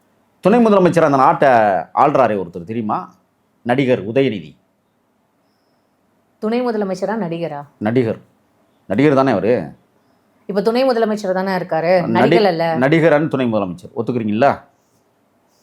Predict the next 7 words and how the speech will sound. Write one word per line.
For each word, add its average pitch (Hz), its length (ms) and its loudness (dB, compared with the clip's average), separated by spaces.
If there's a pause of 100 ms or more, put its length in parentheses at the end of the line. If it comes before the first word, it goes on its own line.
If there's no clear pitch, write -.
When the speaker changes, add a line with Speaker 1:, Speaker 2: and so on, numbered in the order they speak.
(880)
Speaker 1:
அவர் 147 240 4
என்ன 147 120 4 (280)
சிறைச்சாலைக்கு 123 480 0
போனவரா? 78 280 -2 (1000)
போராட்ட 151 300 2
தளத்துல 120 320 0
குதிச்சவரா? 101 440 -2